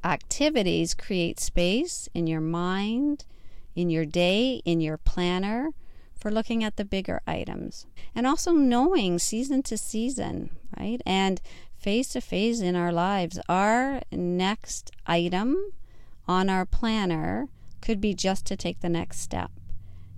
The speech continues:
And in fact, it may not be in a planner. So I come back to illness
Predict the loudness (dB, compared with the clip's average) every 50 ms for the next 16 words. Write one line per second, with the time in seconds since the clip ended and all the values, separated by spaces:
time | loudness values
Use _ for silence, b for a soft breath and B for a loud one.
0 | B B 0 2 2 2 4 4 4 4 4 4 0 -2 0 0 2 2 4 4
1 | 4 4 4 4 4 4 4 4 4 4 4 4 4 4 4 4 4 4 2 2
2 | -2 -4 -2 -2 0 0 0 0 0 0 0 -2 0 -2 -4 -4 -6 -6 -6 -8
3 | -8 -10 -12 -12 -4 -2 0 2 4 4 4 2 2 2 0 0 0 0 0 2
4 | 2 4 4 4 4 4 2 0 -4 -6 -4 -2 -2 -2 -2 -2 -4 -4 -2 0
5 | 2 2 2 2 2 2 0 0 -4 -6 -8 -8 -8 -8